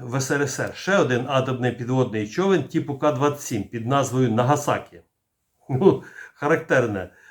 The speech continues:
назва. Мав два дослідних реактора з рідким сплавом свинець вісмут в якості теплоносія.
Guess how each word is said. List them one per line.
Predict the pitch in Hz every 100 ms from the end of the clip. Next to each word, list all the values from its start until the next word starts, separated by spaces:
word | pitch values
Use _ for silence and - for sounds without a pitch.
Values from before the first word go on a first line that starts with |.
| _
назва. | 131 139 104 98 85 - - -
Мав | 160 185 120
два | 143
дослідних | 135 143 135 117 107 104
реактора | 131 196 - 151 135
з | 101
рідким | 113 113 151 151
сплавом | - - 131 127 104 104
свинець | - 123 131 135 -
вісмут | 120 151 135 - 98 98
в |
якості | 113 151 156 160 - 147
теплоносія. | - 127 123 127 127 127 135 92 -